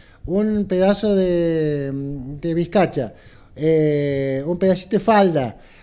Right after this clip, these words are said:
un pe-, una cabeza de liebre, eh, el comer las empanadas de avestruz,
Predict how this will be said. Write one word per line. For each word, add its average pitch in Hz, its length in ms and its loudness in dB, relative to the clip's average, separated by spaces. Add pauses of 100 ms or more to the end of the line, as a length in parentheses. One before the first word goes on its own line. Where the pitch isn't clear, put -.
un 208 280 0
pe-, 190 340 2
una 208 460 0
cabeza 202 320 2
de 233 60 0
liebre, 175 480 4 (360)
eh, 151 1040 -2 (680)
el 160 240 -4
comer 202 280 2
las 202 140 0
empanadas 208 520 2
de 190 80 6
avestruz, 180 560 2